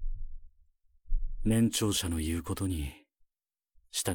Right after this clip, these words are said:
っておくれ。お手を拝借。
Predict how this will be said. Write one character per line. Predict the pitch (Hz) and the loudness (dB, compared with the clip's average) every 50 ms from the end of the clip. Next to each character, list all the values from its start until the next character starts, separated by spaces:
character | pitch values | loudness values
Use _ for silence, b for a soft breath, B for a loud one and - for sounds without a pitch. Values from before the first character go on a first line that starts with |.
| 76 | -4
っ | 76 76 | -4 -6
て | - - 78 | -8 -10 -10
お | 76 73 | -10 -8
く | - - 76 | -8 -8 -10
れ。 | 78 - - _ _ _ _ _ _ _ _ _ _ _ _ - _ _ _ _ _ _ _ _ _ _ _ _ _ _ _ _ _ _ _ _ _ _ _ _ _ _ _ _ - _ _ _ _ _ - - _ _ _ - - - | -10 -10 -14 _ _ _ _ _ _ _ _ _ _ _ _ -20 _ _ _ _ _ _ _ _ _ _ _ _ _ _ _ _ _ _ _ _ _ _ _ _ _ _ _ _ -20 _ _ _ _ _ -20 -20 _ _ _ -20 -10 -4
お | - 90 82 | -4 -4 -4
手 | - - 98 107 | -2 -2 0 0
を | 131 123 107 92 | 0 0 0 -2
拝 | 80 - - - 85 82 | -2 -4 -4 -4 -4 -2
借。 | 78 - - - - 76 - - - - - | -2 -2 -4 -4 -6 -8 -8 -10 -12 -12 -16